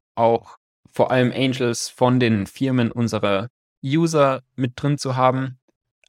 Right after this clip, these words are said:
haben wir das jetzt auch aktiv angefangen, Cold Outreach zu machen zu den Angels oder teilweise eben auch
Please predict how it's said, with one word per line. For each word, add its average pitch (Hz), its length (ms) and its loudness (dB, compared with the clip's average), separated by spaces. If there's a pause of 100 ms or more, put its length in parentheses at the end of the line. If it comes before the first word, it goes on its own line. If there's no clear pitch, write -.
haben 123 260 2
wir 117 80 2
das 123 220 -2
jetzt 117 160 -6
auch 110 260 2 (500)
aktiv 127 360 -2
angefangen, 139 640 0 (260)
Cold 131 240 2
Outreach 123 680 0
zu - 140 -8
machen 120 420 -2 (680)
zu 151 280 0
den 123 160 0
Angels 131 600 -2
oder 117 500 2 (180)
teilweise 110 460 0
eben 107 220 -4
auch 101 180 0